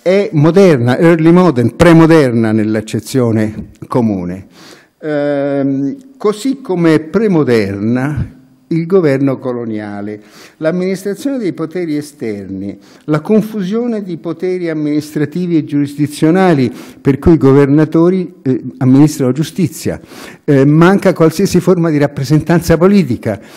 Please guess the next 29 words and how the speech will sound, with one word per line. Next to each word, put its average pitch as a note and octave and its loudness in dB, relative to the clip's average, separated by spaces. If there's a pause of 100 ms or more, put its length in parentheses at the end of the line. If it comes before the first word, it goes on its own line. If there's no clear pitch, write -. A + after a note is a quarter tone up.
(180)
Cioè, A3 0 (100)
s-, - -14
eh, B3+ -2
se - -2
si G#3+ -4
fotografa, C3 2
come D3 4
dire, C#3 4
l'amministrazione D#3+ 2
coloniale E3 0
in D#3 0
generale, C3+ 0
la A2+ -4
britannica, F3+ 0
eh, - -12
come D3 6
quella D3 2
francese, D3+ 0 (420)
noi A3 0
abbiamo F#3+ -4
alcuni E3 -6
aspetti - -4
della, A#2 0
della, G2+ -2
della F#2 -6
storia G#2+ -2
dello G2 -4
Stato A#2+ -4
premoderno, A#2+ 0